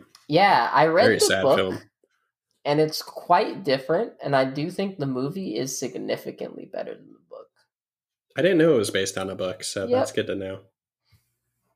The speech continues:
Speaker 1: The next one I'd put probably Pan's Labyrinth.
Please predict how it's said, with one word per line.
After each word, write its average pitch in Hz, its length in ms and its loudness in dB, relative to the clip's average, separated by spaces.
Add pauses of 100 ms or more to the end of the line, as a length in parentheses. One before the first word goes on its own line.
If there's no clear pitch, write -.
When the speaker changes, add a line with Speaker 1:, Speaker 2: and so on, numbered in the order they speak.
(480)
Speaker 1:
The 156 600 4 (1080)
next 151 460 2
one 135 220 4
I'd 117 200 2
put 131 240 -4
probably 208 720 0
Pan's 147 560 0
Labyrinth. 120 600 -2